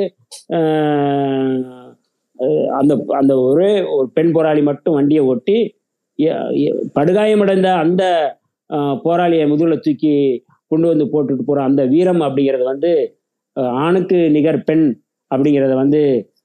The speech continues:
அங்க வந்து நம்ம வந்து நேரடியா பார்க்க முடியுது. தனித்தனி, அதாவது தனித்தனியா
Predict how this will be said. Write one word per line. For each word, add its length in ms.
அங்க 200
வந்து 180
நம்ம 180
வந்து 180
நேரடியா 420
பார்க்க 240
முடியுது. 340
தனித்தனி, 580
அதாவது 680
தனித்தனியா 520